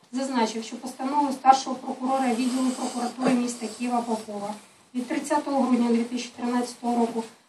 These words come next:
відмовлено в задоволенні клопотання захисника Бута в інтересах підозрюваного Притуленка щодо закриття кримінального провадження відносно підозрю-, підозрюваного Бут-, Притуленка. Дана постанова направлена на адресу захисника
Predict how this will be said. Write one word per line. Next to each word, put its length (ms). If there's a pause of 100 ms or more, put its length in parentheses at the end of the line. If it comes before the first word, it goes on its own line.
(120)
відмовлено 560
в 40
задоволенні 580
клопотання 520
захисника 720
Бута 260
в 40
інтересах 460
підозрюваного 720
Притуленка 680
щодо 280
закриття 480
кримінального 500
провадження 640
відносно 440
підозрю-, 520 (180)
підозрюваного 640
Бут-, 220 (280)
Притуленка. 680 (680)
Дана 260
постанова 600
направлена 560
на 200
адресу 360
захисника 680